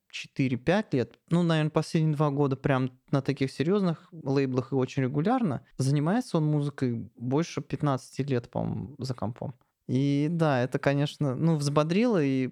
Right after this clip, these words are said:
появилось ощущение, что нет, я все-таки все правильно делаю, и со временем все будет, все получится.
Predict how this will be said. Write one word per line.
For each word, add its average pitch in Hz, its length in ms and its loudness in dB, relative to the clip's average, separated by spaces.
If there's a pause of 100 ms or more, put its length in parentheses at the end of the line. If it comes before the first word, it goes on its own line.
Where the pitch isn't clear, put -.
(100)
появилось 160 360 2
ощущение, 147 360 2
что - 180 -2
нет, 147 220 2
я 117 100 2
все-таки - 320 -4
все 123 200 -4
правильно 202 340 0
делаю, 127 360 0
и 117 40 -4
со - 180 -2
временем 131 380 0
все - 180 -2
будет, 117 320 -4
все - 160 -10
получится. - 540 -6